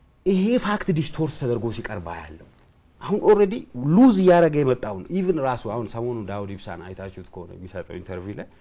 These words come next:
ኦነግ የታገለው ኦሮሞን ለመገንጠል አይደለም። What does it mean? Of course ፕሮግራማቸው ላይ እንደሚባለው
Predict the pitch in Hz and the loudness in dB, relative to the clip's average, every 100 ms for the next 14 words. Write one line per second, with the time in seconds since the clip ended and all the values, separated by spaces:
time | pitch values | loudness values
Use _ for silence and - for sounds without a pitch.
0 | _ _ _ _ _ 156 160 151 135 139 | _ _ _ _ _ -6 -4 -6 -8 -8
1 | 135 135 165 254 _ _ _ 110 110 101 | -8 -10 -12 -14 _ _ _ -8 -6 -6
2 | 92 87 80 78 - - 82 _ _ _ | -8 -8 -12 -14 -20 -20 -20 _ _ _
3 | _ _ _ _ _ _ _ _ _ _ | _ _ _ _ _ _ _ _ _ _
4 | _ _ _ _ _ _ _ 87 90 90 | _ _ _ _ _ _ _ -12 -10 -8
5 | 92 160 123 - _ _ _ _ _ _ | -8 -8 -10 -16 _ _ _ _ _ _
6 | - - 147 - 120 101 101 98 95 - | -12 -6 -6 -4 -6 -2 -2 -4 -6 -8
7 | 90 117 113 98 82 80 80 | -6 -4 -2 -4 -4 -8 -8